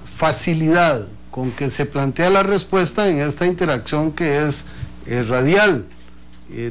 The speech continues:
telefónica, en redes sociales. Me parece que en Eric se reúne una condición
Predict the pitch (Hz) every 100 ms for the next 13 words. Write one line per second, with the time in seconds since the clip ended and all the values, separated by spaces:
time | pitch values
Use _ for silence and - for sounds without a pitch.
0 | - 123 120 - 185 208 180 - 131 117
1 | 113 120 120 165 180 160 185 165 190 202
2 | 226 190 - - - - - - - -
3 | 139 147 143 147 151 160 190 190 180 156
4 | 143 147 143 156 170 190 - - - -
5 | - - - 139 127 139 160 180 175 175
6 | 175 175 156 - 135 120 117 151 160 170